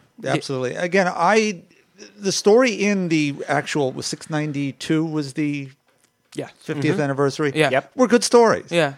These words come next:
Speaker 2: But this, I think of Spider-Man as Peter Parker as much as I do Spider-Man.
Speaker 1: Right.
Speaker 2: And to have a whole issue of just basically Peter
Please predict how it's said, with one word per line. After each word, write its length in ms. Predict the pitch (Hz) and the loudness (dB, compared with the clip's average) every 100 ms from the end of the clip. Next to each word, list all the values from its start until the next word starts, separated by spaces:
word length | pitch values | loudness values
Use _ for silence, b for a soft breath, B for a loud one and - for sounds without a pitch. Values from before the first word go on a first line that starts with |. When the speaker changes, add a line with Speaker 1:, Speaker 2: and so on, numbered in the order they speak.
| _ | _
Speaker 2:
But 200 | 185 180 135 | -6 -4 2
this, 260 | 208 220 208 - - - _ | 4 2 -6 -16 -16 -18 _
I 160 | - 175 | -2 0
think 240 | 185 202 | 0 -4
of 100 | 165 | -4
Spider-Man 580 | - 165 156 156 151 147 | 0 2 4 2 0 -2
as 180 | 143 123 | -4 -8
Peter 240 | - 143 135 | -6 -4 0
Parker 380 | 139 135 131 | 2 2 2
as 100 | 110 | -4
much 200 | 117 104 | -4 -8
as 120 | 110 117 | -6 -4
I 60 | |
do 160 | 104 104 | -6 -8
Spider-Man. 580 | - 104 101 95 90 - _ | -4 -4 -4 -8 -12 -14 _
Speaker 1:
Right. 240 | 151 143 - | -4 -4 -4
Speaker 2:
And 120 | 143 | -6
to 60 | 139 | -2
have 160 | 143 139 | -2 0
a 60 | |
whole 240 | 147 175 175 | 2 4 4
issue 240 | 160 170 | 2 0
of 100 | 135 | 0
just 280 | 139 139 - | 0 -2 0
basically 540 | 143 143 147 139 131 - b b _ _ | -2 -2 -4 -4 -4 -10 b b _ _
Peter 500 | - 202 175 170 156 | -2 2 4 2 0